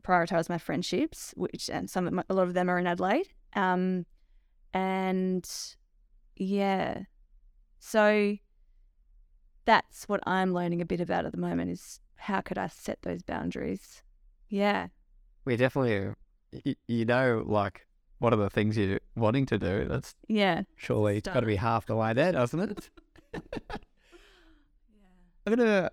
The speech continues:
Speaker 2: ask, 'cause you've got a little Ollie as well. So just in terms of what it looks like for you, are you hoping, expecting that you guys, your, your parents have absolutely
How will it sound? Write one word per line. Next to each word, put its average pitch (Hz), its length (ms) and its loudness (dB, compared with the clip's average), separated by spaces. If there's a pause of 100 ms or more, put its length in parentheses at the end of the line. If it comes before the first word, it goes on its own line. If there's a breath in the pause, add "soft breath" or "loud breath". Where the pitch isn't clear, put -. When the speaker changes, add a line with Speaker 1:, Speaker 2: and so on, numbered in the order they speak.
Speaker 2:
ask, 113 340 4
'cause 123 160 2
you've 120 140 2
got 117 120 6
a 110 80 4
little 107 300 0
Ollie 101 340 0
as 104 160 -4
well. 92 280 0
So 127 200 2
just 123 320 0
in 123 140 0
terms 113 300 2
of 101 160 0 (460)
what 127 120 2
it 113 40 2
looks 113 200 0
like 104 260 4
for - 180 -8
you, 95 280 0 (840)
are 123 60 0
you 131 560 2 (440)
hoping, 123 760 2 (500)
expecting 110 640 0
that 107 200 2 (800)
you 110 160 2
guys, 107 460 4
your, 101 100 0 (120)
your 104 120 0
parents 113 520 0 (140)
have 104 160 -2
absolutely 104 540 2